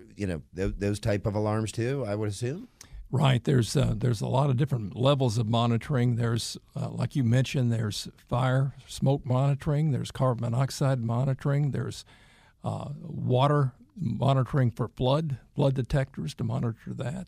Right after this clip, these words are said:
Speaker 2: There's, um, a number of burglar-, you know, burglary monitoring, um, lots of different medical, medical monitoring, medical alerts, and so forth. There's various levels and various types of sensors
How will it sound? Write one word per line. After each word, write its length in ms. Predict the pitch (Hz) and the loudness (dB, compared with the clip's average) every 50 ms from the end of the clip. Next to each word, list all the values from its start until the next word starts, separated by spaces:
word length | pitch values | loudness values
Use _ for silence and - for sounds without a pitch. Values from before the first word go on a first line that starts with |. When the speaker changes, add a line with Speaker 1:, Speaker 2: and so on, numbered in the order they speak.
| - | -6
Speaker 2:
There's, 360 | - 131 120 - 110 - - - - - - _ _ _ _ _ _ _ _ _ _ | -4 -4 -2 -2 -4 -8 -10 -14 -18 -20 -20 _ _ _ _ _ _ _ _ _ _
um, 340 | - 117 110 107 107 107 - - 202 - | -2 -2 0 0 -2 -4 -6 -8 -6 -2
a 80 | 156 | -2
number 400 | 120 - - 135 151 151 131 - | -2 0 2 2 2 2 0 -2
of 160 | 127 104 110 120 | -4 -6 -2 0
burglar-, 400 | 120 120 135 139 131 127 - - - - | 2 2 4 2 0 -4 -8 -10 -12 -8
you 140 | - 175 147 | -4 -2 -2
know, 180 | 117 107 117 - - | -2 -2 -4 -8 -10
burglary 540 | - 110 - - 135 135 131 123 120 120 | -12 -6 -2 0 2 2 2 2 2 2
monitoring, 580 | 113 113 117 117 120 127 - - 147 151 170 156 156 - 180 | 2 2 2 2 0 0 -2 -4 -4 -4 -4 -6 -8 -8 -6
um, 400 | 139 120 113 113 113 110 123 135 135 _ - 180 - | -4 -4 -4 -6 -8 -10 -12 -16 -16 _ -20 -18 -14
lots 440 | - 139 135 135 139 151 151 - - | -10 -6 -2 0 0 -2 -2 -2 -2
of 120 | 147 123 | -2 0
different 320 | 113 143 135 - 151 - - | 0 0 0 0 -2 -2 0
medical, 500 | 113 123 139 160 151 - 156 - 156 147 139 | 0 2 2 2 0 -2 -4 -4 -6 -6 -4
medical 380 | - 123 135 139 147 - 139 | -2 0 0 0 0 -2 -2
monitoring, 580 | 127 127 131 139 139 143 143 139 - - 151 139 | -2 0 0 0 0 -2 -4 -4 -6 -4 -2 0
medical 420 | 123 127 123 135 135 - 127 123 | 0 0 -2 -4 -6 -4 -4 -4
alerts, 380 | 123 123 123 131 156 156 - - | -2 -2 -2 -2 -4 -6 -8 -8
and 80 | 151 135 | -8 -6
so 220 | - - 143 127 | -6 -6 -6 -6
forth. 180 | - - - - _ _ | -6 -8 -10 -10 _ _
There's 180 | - 127 123 101 | 0 0 0 0
various 500 | 107 110 107 143 165 180 180 170 147 - | -2 -2 0 0 2 2 0 0 -2 -2
levels 520 | 139 131 143 156 143 - - - - - | -2 0 0 0 0 -2 -4 -6 -8 -8
and 200 | - - 127 - - - - | -4 -4 -2 -4 -4 -6 -6
various 380 | - - 135 135 135 127 - - | -2 0 2 2 2 0 0 -2
types 340 | - 147 135 135 135 - - | -2 -2 -2 -2 -4 -6 -8
of 80 | 120 | -6
sensors 760 | - - - 170 170 165 - - 139 123 110 120 - - - | -6 -2 0 0 0 0 0 -2 -4 -4 -4 -6 -8 -8 -4